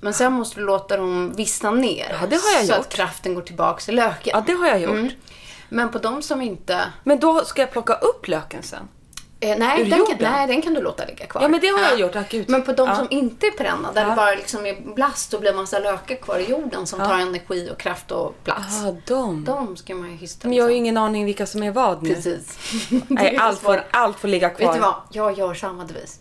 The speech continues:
Speaker 1: Jag bara, jag får, kommer nog också låta allt ligga kvar. Och sen, varför jag köpt så många är för att jag vet att några stryker med.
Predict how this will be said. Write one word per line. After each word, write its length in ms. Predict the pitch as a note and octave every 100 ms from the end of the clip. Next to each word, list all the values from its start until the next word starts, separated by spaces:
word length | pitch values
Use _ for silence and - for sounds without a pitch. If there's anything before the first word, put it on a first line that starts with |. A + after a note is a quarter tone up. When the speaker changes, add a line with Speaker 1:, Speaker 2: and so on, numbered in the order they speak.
| -
Speaker 1:
Jag 120 | A3+
bara, 220 | A3 F#3 G#3+
jag 140 | A3+
får, 160 | - G3 -
kommer 220 | A#3 G#3
nog 120 | F#3
också 260 | - - -
låta 220 | F3 E3+
allt 300 | G3 G3+ -
ligga 140 | - -
kvar. 220 | - - - - - - - - - - - - - - - -
Och 120 | B3
sen, 280 | - C4 C#4 - - -
varför 360 | B3+ A#3+ B3+
jag 80 | B3+
köpt 240 | C4 A#3
så 80 | A#3
många 340 | A#3+ B3 A#3+ A#3
är 40 |
för 140 | -
att 100 | G3+
jag 80 | G#3+
vet 420 | G#3+ C4+ B3+ -
att 120 | G3+ G#3
några 240 | F#3 F3+
stryker 440 | - F#3+ F3+ -
med. 120 | G3+